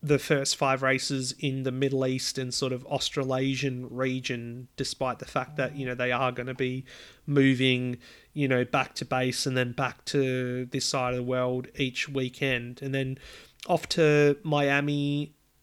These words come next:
you know, for that standalone race, and then your European leg with, um,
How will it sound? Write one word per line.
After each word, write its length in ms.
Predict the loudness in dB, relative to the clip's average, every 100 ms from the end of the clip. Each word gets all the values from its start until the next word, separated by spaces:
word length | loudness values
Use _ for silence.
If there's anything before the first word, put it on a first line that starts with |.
| _
you 140 | 0 2
know, 180 | 2
for 240 | 0 0 2
that 220 | 2 0
standalone 680 | 0 0 2 2 2 0 2
race, 380 | 4 4 2 -2
and 180 | -2
then 340 | 0 0 0 -4
your 240 | 0 0
European 800 | 0 -2 -4 -4 -4 -4 -2 0
leg 440 | 2 2 0 -4 -12 -20 -16 -2
with, 240 | -2 0
um, 380 | 0 0 -4